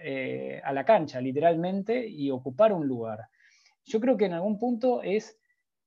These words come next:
tomar las redes sociales, ser activos y, y formar parte de una transformación que va a ser en beneficio de ustedes. Vamos a ponerlo de esta manera.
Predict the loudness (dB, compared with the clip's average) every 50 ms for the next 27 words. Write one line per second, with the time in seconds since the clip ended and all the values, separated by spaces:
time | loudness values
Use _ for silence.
0 | _ _ 0 4 6 8 8 8 10 8 6 6 4 0 0 0 -2 -6 -6 -2
1 | 2 4 6 6 6 4 2 -2 -4 -6 -8 -12 -20 _ -16 -2 2 4 8 8
2 | 6 6 4 -4 -2 -2 0 0 2 2 2 0 -2 -6 -14 _ _ _ _ _
3 | _ _ _ _ _ _ -4 -4 -2 -2 -4 -4 0 0 2 2 4 2 4 4
4 | 4 4 8 8 8 8 6 2 0 -2 0 0 -2 -6 -10 _ _ _ -20 _
5 | _ -4 0 0 2 2 2 0 0 0 -2 -2 -2 -2 -4 -4 -2 -2 -2 -2
6 | -2 -2 -2 -2 0 0 0 0 0 0 -2 -4 -2 -2 -2 -2 -2 -2 -4 -6
7 | -6 -4 -2 -4 -4 -4 -6 _ -2 -2 -2 -2 -4 -8 -12 -16 _ _ _ _
8 | _ _ _ _ _ _ _ 2 2 2 4 2 0 0 2 2 2 4 4 4
9 | 4 4 2 0 0 0 -2 -2 -4 -6 -10 -10